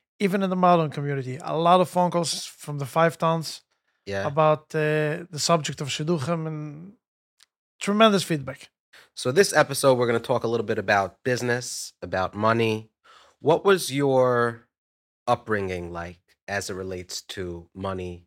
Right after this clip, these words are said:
Speaker 2: and finance?
Speaker 1: So I grew up in Meishorim, as I said to your brother last, uh, episode. I grew up in Yerushalayim, Yer HaKodesh.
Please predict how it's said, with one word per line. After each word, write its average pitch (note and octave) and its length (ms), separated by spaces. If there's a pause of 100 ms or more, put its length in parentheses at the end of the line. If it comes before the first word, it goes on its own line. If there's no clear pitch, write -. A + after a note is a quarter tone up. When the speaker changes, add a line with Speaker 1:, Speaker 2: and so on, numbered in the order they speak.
(100)
Speaker 2:
and E2+ 180
finance? E2+ 640 (260)
Speaker 1:
So - 120
I F#3 120
grew G3 180
up A#3 140
in G3 80
Meishorim, F#3 500 (260)
as E3 120
I E3 80
said E3+ 400
to E3 80
your D#3 100
brother D#3 300
last, D#3 360
uh, D#3+ 60
episode. D3 600 (720)
I F3+ 140
grew F3+ 140
up F3 120
in E3 80
Yerushalayim, D#3 460
Yer D3+ 140
HaKodesh. E3 460